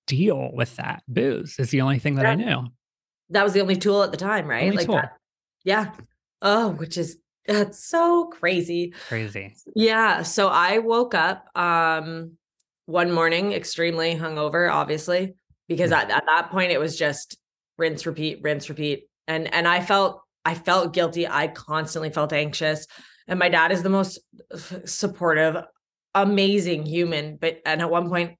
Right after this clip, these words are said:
Speaker 2: in the most supportive way, he, like, he said, "Haley, what, like, what's it gonna take? Like, what, what's your stop here?"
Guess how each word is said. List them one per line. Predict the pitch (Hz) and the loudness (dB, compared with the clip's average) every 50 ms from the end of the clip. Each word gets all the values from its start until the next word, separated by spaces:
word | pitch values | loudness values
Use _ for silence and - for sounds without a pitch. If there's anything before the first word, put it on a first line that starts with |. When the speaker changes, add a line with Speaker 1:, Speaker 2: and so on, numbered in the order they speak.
| _ _ - | _ _ -2
Speaker 2:
in | 196 202 202 | 2 4 4
the | 196 196 | 4 4
most | 196 196 196 196 | 4 2 2 0
supportive | - 190 - 208 208 208 180 | -4 -2 0 2 2 2 2
way, | 165 185 185 190 180 | 2 2 2 2 2
he, | 160 175 | -2 -4
like, | 165 165 - | -4 -4 -6
he | 156 156 | -6 -6
said, | 143 - 185 170 151 | -2 -2 0 0 0
"Haley, | 151 165 170 175 170 | 0 0 2 2 0
what, | 151 143 165 175 170 - _ _ _ _ _ _ _ _ _ _ _ | 0 0 -2 -2 -2 -4 _ _ _ _ _ _ _ _ _ _ _
like, | 143 - | -4 0
what's | 170 185 185 208 | 0 0 2 0
it | 190 | 0
gonna | - 156 143 131 | -2 -2 -4 -6
take? | - 147 165 170 151 139 - | -2 0 2 2 2 0 -4
Like, | - 151 139 - | -8 -10 -8 -2
what, | 151 175 180 170 175 - _ _ _ _ _ _ _ _ _ _ _ | 0 0 0 0 -4 -12 _ _ _ _ _ _ _ _ _ _ _
what's | 156 180 180 - 160 | -2 -2 0 0 -2
your | 147 | -2
stop | - - - 147 139 156 175 175 - - | -4 -2 0 2 2 2 2 -2 -4 -4
here?" | 156 139 127 123 135 143 - | -2 -2 -2 -2 -4 -8 -12